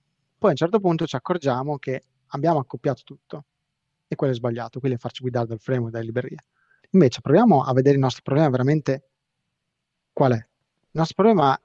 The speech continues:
è questo, poi a un certo punto è vero, dovremmo salvare qualcosa, ad esempio prendere dei dati, bene, mettiamoci in interfaccia, quindi prima cosa, focalizziamoci sul problema,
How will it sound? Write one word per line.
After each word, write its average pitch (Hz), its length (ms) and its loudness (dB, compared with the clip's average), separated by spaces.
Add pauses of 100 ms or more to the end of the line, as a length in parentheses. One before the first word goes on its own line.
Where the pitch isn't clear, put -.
è 156 100 -4
questo, 135 440 -8
poi 220 120 -2
a 202 40 2
un 156 40 -2
certo - 160 -12
punto 202 240 0
è 131 40 0
vero, 156 180 4
dovremmo 135 340 0
salvare 123 540 -2
qualcosa, 120 460 -8
ad 117 60 -16
esempio 117 260 -8
prendere 127 340 -4
dei 127 100 0
dati, 113 220 -6
bene, 143 340 -6 (380)
mettiamoci 147 420 -6
in 151 60 -2
interfaccia, 143 500 -6
quindi 123 180 -6
prima 185 220 2
cosa, 117 320 -12 (400)
focalizziamoci 143 600 -2
sul 135 180 -8
problema, 117 420 -6